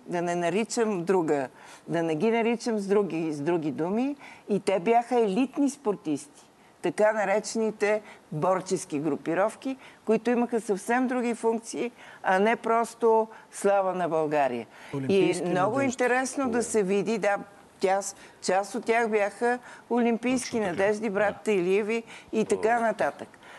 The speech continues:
Speaker 1: И въпросът е защо те минаха от, от светила някъде и изведнъж попаднаха в този, а, а, а, м-, меко казано, нелегален път в началото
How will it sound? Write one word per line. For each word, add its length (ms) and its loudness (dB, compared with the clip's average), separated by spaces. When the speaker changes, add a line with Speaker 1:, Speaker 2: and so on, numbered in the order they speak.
Speaker 1:
И 120 2
въпросът 600 0
е 40 0
защо 680 0
те 140 2
минаха 680 0
от, 380 -2
от 180 2
светила 800 0
някъде 560 0
и 160 -2
изведнъж 480 -2
попаднаха 840 -2
в 240 0
този, 640 2
а, 60 4
а, 1000 4
а, 40 -4
м-, 220 -2
меко 400 0
казано, 500 0
нелегален 680 2
път 280 -2
в 60 -12
началото 720 -2